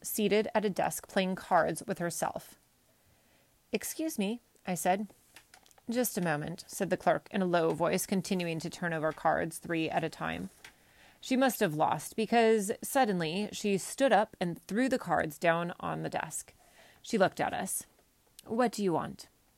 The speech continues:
"My friends have come to sign some papers." "Coming or going?" "Admissions papers," I said. The woman reached into a drawer and took out some forms.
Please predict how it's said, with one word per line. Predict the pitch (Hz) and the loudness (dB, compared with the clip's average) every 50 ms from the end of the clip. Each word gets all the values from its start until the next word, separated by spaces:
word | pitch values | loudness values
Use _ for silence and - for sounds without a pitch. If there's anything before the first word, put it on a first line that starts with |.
| _ _ _ _ _ _ _ _ _ _ _ _ _ _ _ | _ _ _ _ _ _ _ _ _ _ _ _ _ _ _
"My | _ 220 214 202 208 | _ -2 0 0 0
friends | 196 - - 196 180 196 233 233 - | 0 2 4 4 4 4 2 0 0
have | 226 208 - | -2 -2 -2
come | - 208 202 202 190 | -2 0 0 0 0
to | - 196 | -2 -4
sign | - 214 202 202 190 | -2 -2 -2 -2 -2
some | - 190 180 | -4 -6 -4
papers." | - 175 180 185 - 262 330 392 427 - - - - - - _ _ _ _ _ _ _ _ _ _ _ _ _ | -2 -2 -2 -2 -2 -4 -4 -4 -6 -8 -10 -12 -16 -20 -20 _ _ _ _ _ _ _ _ _ _ _ _ _
"Coming | - - 247 240 262 294 320 330 330 339 311 - - - - | -2 0 2 2 2 2 0 -2 -6 -8 -12 -16 -16 -4 -2
or | 220 | -2
going?" | 190 - 180 - - - - - 190 190 - _ _ _ _ _ - - _ _ _ _ - | 2 2 2 0 0 -2 -8 -10 -12 -12 -12 _ _ _ _ _ -20 -20 _ _ _ _ 2
"Admissions | 226 226 226 220 196 247 262 - - 180 147 139 - | 4 6 6 6 4 2 0 0 -2 -4 -4 -4 -6
papers," | - - - - - - - - - - | -8 -10 -10 -10 -12 -10 -10 -10 -8 -8
I | 175 | -6
said. | - - - - 202 214 - _ _ _ _ _ _ _ _ _ _ - _ _ _ - | -4 -2 -2 -2 -2 -6 -10 _ _ _ _ _ _ _ _ _ _ -20 _ _ _ 0
The | 202 196 | 2 4
woman | 190 202 202 202 226 247 254 - | 4 4 4 4 2 2 0 0
reached | - 185 190 208 - - - | 2 2 2 2 0 -2 -2
into | 208 208 202 - - 254 262 | 0 0 0 0 0 0 0
a | 269 | 0
drawer | 214 - 165 170 135 - 185 - - - | 0 0 0 2 4 4 4 2 2 -2
and | 202 180 | -2 -2
took | - 196 - - | -2 -2 0 2
out | 165 - - - | 2 0 0 -2
some | - 180 165 | -6 -6 -6
forms. | - - - - - 196 - - | -6 -8 -10 -10 -10 -12 -14 -14